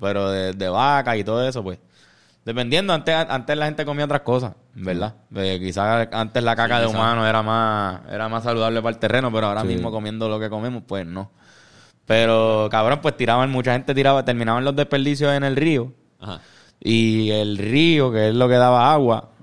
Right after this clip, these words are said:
Speaker 1: la gente des-, pensaba que el agua siempre estaba contaminada. Era como que, "No, yo no voy a beber agua porque yo veo el río todo cagado, pues no me voy a beber eso".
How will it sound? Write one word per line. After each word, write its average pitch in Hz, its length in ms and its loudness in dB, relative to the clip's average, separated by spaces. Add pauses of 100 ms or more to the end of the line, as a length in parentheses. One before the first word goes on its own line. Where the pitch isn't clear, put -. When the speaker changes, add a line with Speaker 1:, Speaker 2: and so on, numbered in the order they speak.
(100)
Speaker 1:
la 98 200 -2
gente 104 340 0
des-, 117 200 0
pensaba 117 520 0
que 117 80 -2
el 110 60 0
agua 113 260 2
siempre 110 300 -4
estaba 117 220 -2
contaminada. 117 520 -6
Era 110 120 -4
como 107 180 -4
que, 92 100 -4
"No, 101 100 -2
yo 143 80 0
no 123 80 0
voy 104 140 2
a 107 40 2
beber 101 160 2
agua 160 260 2
porque 107 300 4
yo 101 180 0
veo 110 120 4
el 110 80 2
río 110 580 2
todo 117 120 -2
cagado, 120 480 2
pues 107 160 -6
no 104 120 -4
me 120 60 -4
voy 127 100 0
a 123 60 4
beber 104 280 4
eso". 127 260 -2